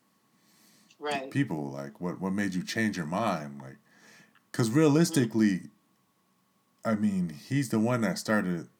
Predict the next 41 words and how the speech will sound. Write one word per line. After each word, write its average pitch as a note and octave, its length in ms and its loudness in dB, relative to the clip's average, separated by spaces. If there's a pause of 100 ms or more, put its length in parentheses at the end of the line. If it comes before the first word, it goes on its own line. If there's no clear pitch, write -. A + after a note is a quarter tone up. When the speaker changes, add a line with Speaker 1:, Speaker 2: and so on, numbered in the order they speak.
(200)
Speaker 2:
the E2+ 160 -4
whole, F#2 280 -6 (500)
he B2 140 -4
gave A2+ 300 2
the F2 220 0
say-so A#2 560 -2
to D#2+ 80 -8
start F#2+ 260 -2
the - 80 -10
process A2+ 500 -4
to - 80 -14
get F#2 200 -6
the - 60 -8
vaccines A2+ 540 -4
going. - 360 -12 (580)
So A2+ 240 2
really, G#2+ 580 4 (640)
to - 120 -8
me, C#3 380 0
he A2+ 140 -4
should A2 260 -2
have G2+ 120 -2
Speaker 1:
He - 100 -2
Speaker 2:
been G2 80 -2
Speaker 1:
did, A#3 300 -2
didn't G#3+ 260 -8
he? - 240 -18
Speaker 2:
Yeah. C3+ 460 2 (560)
If A#2 180 -2
he E3 80 2
wa-, D3+ 200 2
he, B2 260 -2
if B2 180 -4
he A#2 160 -2
always D#3+ 220 2
wants C#3+ 180 0
to - 120 0
take B2 100 0
credit D#3+ 280 0
for A#2 120 -2
everything, G#2+ 520 -4